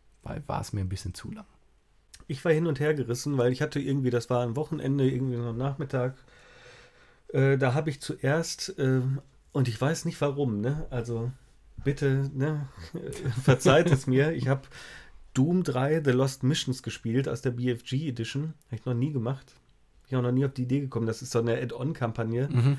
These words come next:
Speaker 2: aus recycelten Levels des Hauptspiels, was die damals zweitausendelf oder so, als das rauskam, für dieses Remaster veröffentlicht haben. Und irgendwie habe ich das angemacht und ich finde, Doom drei ist einfach ein herrlicher Shooter, weil da kannst du so Geisterbahn,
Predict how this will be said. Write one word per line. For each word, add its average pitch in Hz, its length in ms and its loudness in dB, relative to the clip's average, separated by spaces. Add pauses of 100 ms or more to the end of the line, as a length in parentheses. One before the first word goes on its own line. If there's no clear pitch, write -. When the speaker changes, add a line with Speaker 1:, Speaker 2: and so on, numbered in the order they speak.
Speaker 2:
aus 117 200 -4
recycelten 120 840 -2
Levels 127 680 0 (360)
des 120 160 -4
Hauptspiels, 131 580 0
was 123 160 2
die 123 100 -2
damals 120 380 2
zweitausendelf 120 680 0
oder 120 120 2
so, 120 140 2
als 120 100 2
das 120 160 -4
rauskam, 117 340 -2
für 123 140 -6
dieses 113 400 -6 (240)
Remaster 120 680 2 (500)
veröffentlicht 117 540 -2
haben. 113 360 -2 (340)
Und 120 140 0
irgendwie 139 280 2
habe 147 100 0
ich 139 60 -4
das 131 160 -2
angemacht 160 540 -2
und 147 100 -2
ich 127 60 -2
finde, 151 200 -2
Doom 147 180 -2
drei 143 200 0
ist 151 100 -4
einfach 139 200 -4
ein 135 60 0
herrlicher 139 400 -2
Shooter, 139 380 -2
weil 117 80 2
da 120 80 2
kannst 135 260 -4
du 127 60 -2
so 120 160 -4
Geisterbahn, 127 760 0